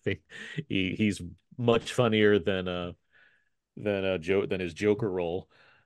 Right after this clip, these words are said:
Um, so we'll, we'll, it'll be up to Beau to see if he can sing and dance too, if they make a Beau is Afraid musical sequel to rival Joker two as well. But regardless, I think Beau is Afraid is a, just a really, it, it's, it's hard to say out there performance, but it's such a,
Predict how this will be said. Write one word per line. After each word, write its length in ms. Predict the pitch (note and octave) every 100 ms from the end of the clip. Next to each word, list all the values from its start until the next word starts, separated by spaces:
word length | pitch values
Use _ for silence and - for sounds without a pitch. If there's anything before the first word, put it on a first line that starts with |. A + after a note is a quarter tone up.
| _
Um, 460 | - F#2 F2 E2+ E2+
so 300 | - - E2+
we'll, 160 | D#2+ F2
we'll, 200 | - E2+ - - - - G1+ G1+
it'll 160 | - F2
be 160 | F2+
up 120 | F#2+ -
to 80 |
Beau 400 | E2+ G2 F#2+ F#2
to 80 | F2
see 160 | E2 F#2+
if 80 | F2+
he 60 |
can 120 | E2+ F2
sing 200 | G#2 F2
and 100 | D#2+
dance 260 | F2+ E2+
too, 200 | - G2+
if 80 | E2+
they 60 | F2
make 140 | E2+
a 40 |
Beau 200 | D#2 E2+ E2+
is 80 | - -
Afraid 220 | E2 E2
musical 300 | F2 E2+ E2
sequel 300 | - D#2 D#2+
to 100 | D#2
rival 260 | D#2+ D#2 E2
Joker 260 | F2 -
two 220 | D#2+ F2
as 80 | E2
well. 220 | F2 E2+ -
But 140 | - G2+
regardless, 440 | F#2+ A#2+ A2 F2
I 80 | G2
think 200 | A#2 G#2+
Beau 180 | A2+ G#2+
is 80 | F2+
Afraid 340 | - G#2 G2+
is 140 | F2
a, 100 | E2+ D#2
just 320 | - - -
a 40 |
really, 400 | E2 G2 G2 F2+ - _ _ _ -
it, 180 | - -
it's, 200 | - C3 -
it's 160 | C#3+
hard 120 | D3+
to 60 | D3
say 160 | C3+ -
out 200 | G2+ A#2
there 140 | C#3 C3+
performance, 460 | C3 B2+ C3+ C#3
but 140 | A#2+ G#2+
it's 120 | -
such 220 | B2 -
a, 440 | A#2 G#2 G2 F#2